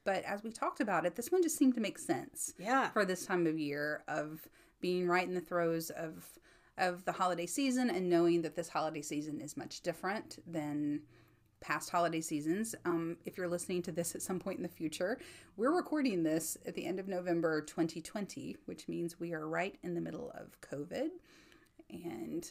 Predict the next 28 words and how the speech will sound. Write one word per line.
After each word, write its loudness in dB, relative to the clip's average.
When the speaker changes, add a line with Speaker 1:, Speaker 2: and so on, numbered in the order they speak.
Speaker 1:
numbers -4
increasing. -4
And 0
so -4
we 0
know 4
that's 2
gonna 2
overlay 2
everything. -8
But -2
holidays, 4
even 2
in -6
the -4
best -6
of -16
times, -8
just -12
can -8
wind 2
up -2
being -4
super -4
stressful. -8
Speaker 2:
They 2
really 4
can. -4